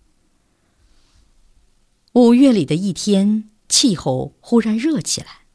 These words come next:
王大娘要去镇上买粽叶，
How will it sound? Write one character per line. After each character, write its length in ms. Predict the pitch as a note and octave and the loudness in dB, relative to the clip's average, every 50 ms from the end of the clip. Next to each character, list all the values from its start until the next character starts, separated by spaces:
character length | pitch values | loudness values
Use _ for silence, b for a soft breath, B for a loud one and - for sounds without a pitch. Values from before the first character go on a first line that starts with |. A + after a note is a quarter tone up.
| _ _ _ _ _ _ _ _ _ _ _ _ _ _ _ _ _ _ _ - | _ _ _ _ _ _ _ _ _ _ _ _ _ _ _ _ _ _ _ -2
王 240 | F#3+ F#3 G#3 C4+ | 0 2 2 2
大 200 | D4+ E4+ E4 D4+ | 0 0 -2 -2
娘 460 | A#3 F#3 D#3 D3 C#3+ C#3+ D#3 F#3+ G#3 - _ - | -2 0 0 0 0 -2 -2 -4 -4 -6 _ -2
要 180 | G3 E3+ D#3+ | -2 0 0
去 200 | D#3+ - - D3 | -2 -4 -6 -8
镇 320 | C#3 - - D4 C4 F3+ D3+ | -4 -2 0 0 0 0 -2
上 220 | - D3+ C3 C3+ | -4 -4 -4 -4
买 140 | D3 C#3+ - | -4 -6 -6
粽 380 | - - - A#3 G3 F3 - C4 | -6 -4 -2 0 0 0 -2 -4
叶， 200 | C#4 A3+ G#3 | -6 -6 -8